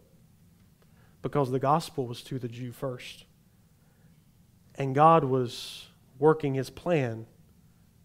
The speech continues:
to in-, to keep his covenant people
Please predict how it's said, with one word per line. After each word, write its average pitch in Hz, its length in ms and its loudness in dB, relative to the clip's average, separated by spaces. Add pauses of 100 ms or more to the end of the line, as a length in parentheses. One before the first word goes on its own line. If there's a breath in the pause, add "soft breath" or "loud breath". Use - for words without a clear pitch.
(140)
to 135 140 -4
in-, 127 200 -6 (320)
to 135 100 -10
keep - 340 -4
his - 520 -2 (320)
covenant 127 420 -2
people - 440 -8